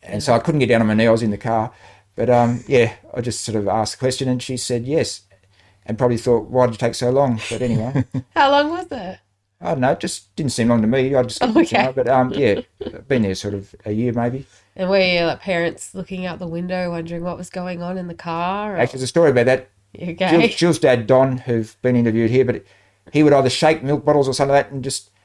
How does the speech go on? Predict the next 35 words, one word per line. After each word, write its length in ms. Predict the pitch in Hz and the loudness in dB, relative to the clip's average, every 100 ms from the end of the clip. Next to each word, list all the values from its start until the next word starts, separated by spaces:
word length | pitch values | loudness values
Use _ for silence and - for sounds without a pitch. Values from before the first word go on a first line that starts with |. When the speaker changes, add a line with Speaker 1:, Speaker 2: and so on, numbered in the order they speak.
| _ | _
Speaker 1:
he'd 140 | - 127 | -6 2
yell 180 | 143 | 4
out, 220 | 139 - - | 4 2 -4
"Sleep's 360 | - 170 170 165 | -8 0 0 2
the 120 | 147 | 4
answer," 320 | 147 147 - | 4 4 2
when 140 | 131 131 | 0 2
we're 140 | 127 | 4
in 100 | 123 | 4
the, 160 | 120 120 | 4 4
uh, 80 | 117 | 6
lounge 340 | 123 131 127 | 6 4 2
room 180 | 131 127 | 0 0
just 180 | 120 - | -2 -4
sort 100 | 120 | -4
of 260 | 110 113 - | -4 -8 -6
talking 460 | 135 135 131 127 - _ _ - | 0 0 0 -6 -12 _ _ -8
and, 300 | 120 120 120 | -2 2 4
uh, 220 | 117 117 | 4 2
you 80 | 113 | 0
know, 140 | 117 113 _ | -2 -4 _
time 220 | - 135 | -2 0
to 60 | 117 | 2
go 180 | 120 123 | 4 4
on, 160 | 120 | 4
so 360 | 117 120 113 104 _ | 2 0 0 -2 _
we'd 80 | 110 | -6
have 140 | 120 - | -6 -6
to, 140 | 107 - | -14 -12
have 120 | 107 | -12
to 60 | 107 | -4
go. 220 | 113 110 | -2 0
So, 340 | 104 113 110 110 | -2 -2 -2 -2
uh, 80 | 110 _ _ _ _ _ - | -6 _ _ _ _ _ -2
yeah, 240 | 120 107 | 0 0